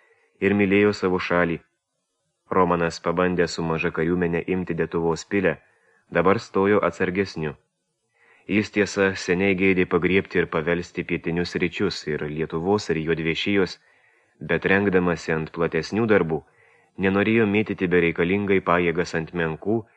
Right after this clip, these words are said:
o dar mažiau jisai norėjo iš Algimanto padaryti sau įniršusį priešą.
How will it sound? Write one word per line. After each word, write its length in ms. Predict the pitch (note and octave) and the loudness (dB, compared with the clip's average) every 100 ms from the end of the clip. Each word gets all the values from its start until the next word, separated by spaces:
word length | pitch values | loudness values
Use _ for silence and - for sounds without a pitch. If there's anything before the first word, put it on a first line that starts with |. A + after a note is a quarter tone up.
| _ _ _ | _ _ _
o 80 | F2 | 0
dar 160 | F2 A2 | 2 2
mažiau 320 | A2+ G2 G#2 | 0 0 0
jisai 240 | G2+ - G2 | 0 0 0
norėjo 400 | F#2+ F#2 F#2+ F#2+ F2+ | 2 2 2 2 0
iš 140 | - E2+ | -2 -2
Algimanto 500 | E2 F2+ F#2+ F2+ F2 | -2 0 0 -2 -4
padaryti 540 | E2 E2+ E2 F2+ F#2 E2+ | -2 -2 -2 -4 -4 -4
sau 380 | F2 E2+ E2+ - | 0 0 0 -4
įniršusį 600 | E2+ E2+ F2 F2+ - E2+ | -4 -2 -2 -6 -8 -6
priešą. 380 | E2 D#2+ - | -2 -2 -4